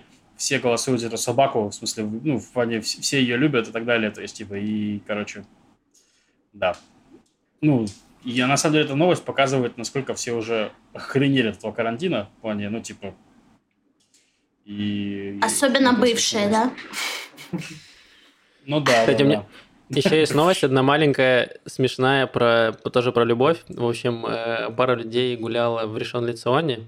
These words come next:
Speaker 3: вышла на пляж. Там их, э, ну, ходит полиция,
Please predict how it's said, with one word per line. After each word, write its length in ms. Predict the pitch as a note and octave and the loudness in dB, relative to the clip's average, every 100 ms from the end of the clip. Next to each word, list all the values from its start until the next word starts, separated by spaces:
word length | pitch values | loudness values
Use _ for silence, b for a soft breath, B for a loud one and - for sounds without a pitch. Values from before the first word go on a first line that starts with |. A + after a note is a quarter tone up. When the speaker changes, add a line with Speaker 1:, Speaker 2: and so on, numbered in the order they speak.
| - | -16
Speaker 3:
вышла 580 | - A2+ B2 B2+ A#2 A2+ | -8 -4 -2 0 -2 -2
на 240 | A2+ A#2 | -2 -2
пляж. 400 | A#2 A#2 A2+ A2 _ - - | 0 0 -2 -4 _ -20 -4
Там 220 | B2 D3 | -2 0
их, 180 | C#3 - | -2 -4
э, 180 | A#2 A2+ A#2+ | -10 -6 -2
ну, 140 | B2 | -2
ходит 360 | A2+ - C3+ C3+ | -2 -2 -2 0
полиция, 540 | B2 A#2+ - A#2 A2 | -2 -2 -4 -6 -6